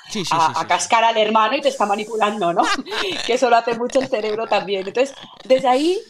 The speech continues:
Speaker 2: desde esa objetividad, nosotros evaluamos lo que dice esa emoción, si el que habla es ese lobo o, o si es mi cerebro racional, y a partir de ahí tomo decisiones.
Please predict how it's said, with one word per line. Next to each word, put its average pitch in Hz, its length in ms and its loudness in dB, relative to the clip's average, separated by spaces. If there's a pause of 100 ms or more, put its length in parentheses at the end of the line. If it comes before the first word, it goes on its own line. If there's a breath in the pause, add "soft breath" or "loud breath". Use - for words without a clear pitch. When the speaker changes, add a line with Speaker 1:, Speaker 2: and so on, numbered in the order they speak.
(120)
Speaker 2:
desde 220 240 -2
esa 294 160 -4
objetividad, 277 720 -4 (200)
nosotros 220 380 -8
evaluamos 226 540 0
lo 254 80 -2
que 262 80 -6
dice 240 240 -10
esa 233 180 -8
emoción, 226 480 -8 (360 loud breath)
si - 140 -10
el 185 120 -10
que 196 100 0
habla 220 300 0
es 170 120 -6
ese 196 200 -8
lobo 202 360 0
o, 156 120 -6 (160)
o 151 100 -16
si - 160 -8
es 165 100 -8
mi 175 100 -8
cerebro 185 400 -6
racional, 175 540 -8
y 190 60 -8
a 175 80 -4
partir 190 300 -4
de 202 60 -2
ahí 208 200 -6 (320 soft breath)
tomo 208 220 -6
decisiones. 180 600 -10